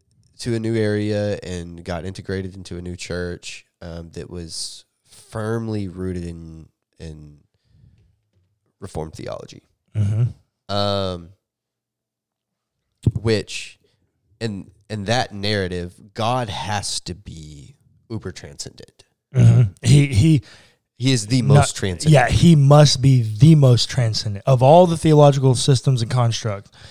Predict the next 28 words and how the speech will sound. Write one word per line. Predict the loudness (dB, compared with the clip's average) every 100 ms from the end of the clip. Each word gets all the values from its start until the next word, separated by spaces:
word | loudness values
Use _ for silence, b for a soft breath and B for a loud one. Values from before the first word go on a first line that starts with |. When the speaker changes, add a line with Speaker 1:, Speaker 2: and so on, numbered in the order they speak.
| B B
Speaker 2:
it's | -2 2
in | 2 2
Reformed | 2 6 6 6
theology | 4 4 2 0 -4
that | -6 -2
God | 0 0
must | 0 -2 -2 -4
be | -4 -4
the | -2 -2
most | 0 4 6 4 0
transcendent. | -8 -10 -12 -14 -16 -12
Speaker 1:
Right. | -12 -12 _ _ _ _ _ _ _ _ _ _ _ _
But | -4 -2
the | 0
way | 2 2 2
that | 2 -2 -2
it | -4
was | -2 0
talked | 2 2 0
about | 0 2 2 0 -4 -10
was | -6 -4
almost | -2 -2 0 -2
like | -4 -6 -4
God | 0 0 0
was | -2 -4
the | -4 -4
most | 0 -2 -2
transcendent | -4 -6 -6 -8 -6 -8 -8